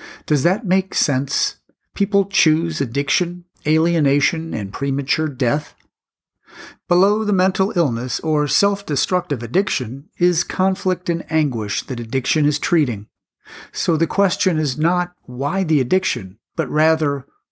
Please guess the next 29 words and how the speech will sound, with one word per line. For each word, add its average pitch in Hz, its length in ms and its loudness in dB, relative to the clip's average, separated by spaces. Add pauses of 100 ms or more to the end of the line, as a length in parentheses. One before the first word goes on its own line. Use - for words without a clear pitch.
(200)
why 214 300 -2
the 147 100 0
pain? 117 580 0 (880)
Opiate 151 540 2
addicts 120 580 -4
self-medicate, 131 960 -2 (280)
which 151 260 2
is 175 120 2
in 214 140 4
keeping 156 420 2
with 156 140 -4
the 180 140 2
way 175 300 4
our 175 260 0
medical 175 480 0
community 139 640 0
reduces 127 540 0
suffering. 123 520 -2 (600)
Soldiers 135 580 -2
in 170 100 2
battle, 175 480 0
exposed 180 600 2
to - 80 -4
potentially 190 640 0
traumatic 147 560 0
incidents, 127 640 -2 (420)
are 196 80 2
given 190 320 2
morphine 170 600 0